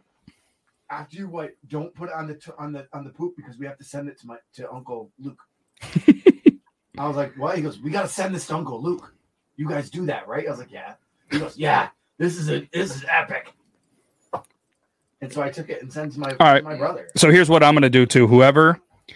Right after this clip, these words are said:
Speaker 2: sends the best poop pic to Logan at beardlaws dot com on Monday and Monday only. And Logan judges them and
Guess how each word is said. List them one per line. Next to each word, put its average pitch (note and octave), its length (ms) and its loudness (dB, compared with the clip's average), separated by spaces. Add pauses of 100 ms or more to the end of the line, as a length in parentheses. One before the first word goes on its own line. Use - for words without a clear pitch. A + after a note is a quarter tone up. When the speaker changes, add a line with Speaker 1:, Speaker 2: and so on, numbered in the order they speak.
(220)
Speaker 2:
sends B2+ 640 2
the A#2+ 140 2
best C3 340 4
poop C3 280 2
pic - 340 -4 (120)
to B2 80 -2
Logan C3+ 440 4
at A#2 180 -2
beardlaws A#2 460 -4
dot B2 240 -4
com G2+ 380 -6 (640)
on A#2 160 -4
Monday C#3 300 4
and C#3+ 80 2
Monday C#3 300 2
only. A#2+ 460 -6
And A2+ 200 -10
Logan D#3 480 -2 (840)
judges F3 520 -2
them G2 240 -12 (300)
and C3+ 180 -6